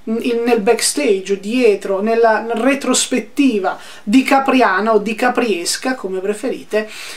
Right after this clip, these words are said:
i film che effettivamente valgono la candidatura. Molto spesso si dice:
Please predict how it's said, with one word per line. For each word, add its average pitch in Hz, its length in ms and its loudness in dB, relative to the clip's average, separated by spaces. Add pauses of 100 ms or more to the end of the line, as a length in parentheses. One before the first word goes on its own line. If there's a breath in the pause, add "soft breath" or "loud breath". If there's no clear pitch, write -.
(280 loud breath)
i 311 80 6
film 254 440 2
che 233 240 2
effettivamente 294 1200 2
valgono 202 480 2
la 190 80 2
candidatura. 208 560 4
Molto 311 240 4
spesso 294 340 2
si 233 160 -2
dice: 214 460 0